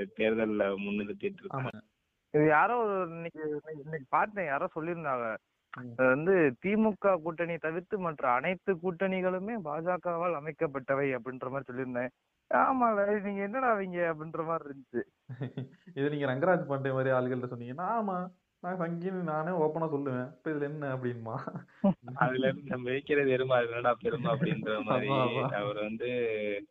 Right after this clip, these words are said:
Speaker 1: சங்கி, அதாவது நாங்களாம் இனிமே ப்ரௌட் சங்கின்னு தான் சொல்லுவோம் அப்படின்ட்டு
Speaker 2: ஆமா,
Speaker 1: ஒரு இது
Speaker 2: நீங்க
Speaker 1: போயிட்டு இருக்கு.
Speaker 2: திராவிடர்னு சொல்றீங்க, நாங்க எங்களை சங்கின்னு சொல்றோம் அப்படின்னு அவனே ஓப்பனா ஒத்துக்கிறான். என்னங்களா இங்க?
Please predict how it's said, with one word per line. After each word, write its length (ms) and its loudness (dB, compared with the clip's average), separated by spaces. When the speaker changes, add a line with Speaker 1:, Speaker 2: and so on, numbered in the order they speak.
Speaker 1:
சங்கி, 400 0
அதாவது 300 6
நாங்களாம் 320 2
இனிமே 200 0
ப்ரௌட் 340 2
சங்கின்னு 420 -2
தான் 160 0
சொல்லுவோம் 400 -2
அப்படின்ட்டு 600 -4
Speaker 2:
ஆமா, 220 0
Speaker 1:
ஒரு 200 0
இது 140 -4
Speaker 2:
நீங்க 160 0
Speaker 1:
போயிட்டு 20 4
இருக்கு. 100 2
Speaker 2:
திராவிடர்னு 540 4
சொல்றீங்க, 300 0
நாங்க 200 -2
எங்களை 160 0
சங்கின்னு 460 -4
சொல்றோம் 300 0
அப்படின்னு 260 0
அவனே 160 0
ஓப்பனா 320 0
ஒத்துக்கிறான். 400 -2
என்னங்களா 580 -4
இங்க? 240 -10